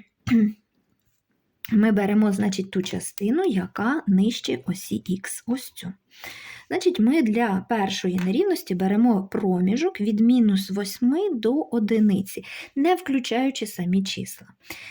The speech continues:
Для другої нерівності нам треба взяти проміжок від нуля до плюс нескінченності, все, що більше нуля.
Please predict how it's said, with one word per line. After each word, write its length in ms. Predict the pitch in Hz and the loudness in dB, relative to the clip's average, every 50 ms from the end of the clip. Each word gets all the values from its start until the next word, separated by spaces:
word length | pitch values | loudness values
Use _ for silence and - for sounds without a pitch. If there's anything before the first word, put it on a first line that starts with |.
| - - - | -20 -6 -4
Для 320 | 196 190 190 214 311 403 | -2 0 2 2 2 2
другої 520 | 370 311 339 311 277 240 233 226 220 226 220 | 2 2 2 2 4 2 2 2 2 2 2
нерівності 760 | 220 214 214 214 208 208 202 202 190 190 190 190 - - 190 | 2 2 2 0 0 0 0 0 0 0 -2 -4 -4 -2 0
нам 200 | 190 240 359 427 | 0 0 0 -4
треба 280 | - 349 349 311 262 | -2 -2 -2 0 0
взяти 340 | 240 233 240 294 330 - - | -2 -2 -2 -4 -2 -2 -4
проміжок 680 | - - - - 190 185 180 185 214 - 302 - - | -4 -2 -2 -2 0 2 2 0 0 -2 -6 -6 -2
від 160 | 208 233 202 208 | -2 -2 0 2
нуля 540 | 196 190 185 180 185 196 233 285 330 381 359 _ - | 2 4 4 2 2 0 0 -2 -4 -4 -8 _ -4
до 160 | 202 190 190 | -2 -2 -2
плюс 260 | 190 202 240 269 - | -2 -4 -4 -4 -4
нескінченності, 680 | 269 262 - - 262 269 - 277 214 180 - - - | -6 -8 -4 -4 -4 -2 0 0 0 0 -2 -6 -12
все, 220 | 185 - - 233 262 | -14 -6 -4 -4 -4
що 220 | - - - 196 | -2 -4 -6 -6
більше 380 | 190 190 196 196 - - 226 220 | -4 -2 -2 -2 -2 -2 0 0
нуля. 360 | 220 226 214 190 170 - - | 2 2 2 0 -2 -4 -10